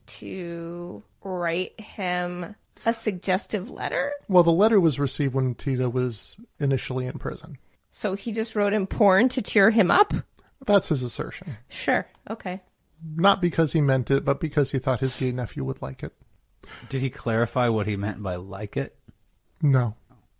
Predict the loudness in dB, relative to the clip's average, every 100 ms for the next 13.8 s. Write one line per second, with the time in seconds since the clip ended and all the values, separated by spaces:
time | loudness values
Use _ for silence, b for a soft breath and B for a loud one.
0 | _ -12 -8 -8 -6 -4 -2 -2 -2 -4
1 | -8 -4 -4 -4 -8 -8 -4 -4 -4 _
2 | b b b b b _ -4 -2 -2 -4
3 | -4 -6 -6 -8 -6 -6 -6 -4 -4 -4
4 | -8 _ _ -20 -20 _ -6 -2 -2 -4
5 | -20 _ 0 2 0 -2 -6 -6 -2 -2
6 | 0 -2 0 0 0 -4 -8 -6 -4 -4
7 | -6 -12 -16 -4 -2 0 0 0 0 -2
8 | -2 -2 -2 -2 0 0 0 -4 -4 -2
9 | -4 -6 -8 -4 -2 -2 0 2 4 2
10 | 0 -4 -6 -6 b b b b -8 0
11 | 0 4 4 4 0 -8 -8 0 4 4
12 | 4 2 -2 -6 _ _ _ _ _ _
13 | _ 4 6 6 4 2 -2 -10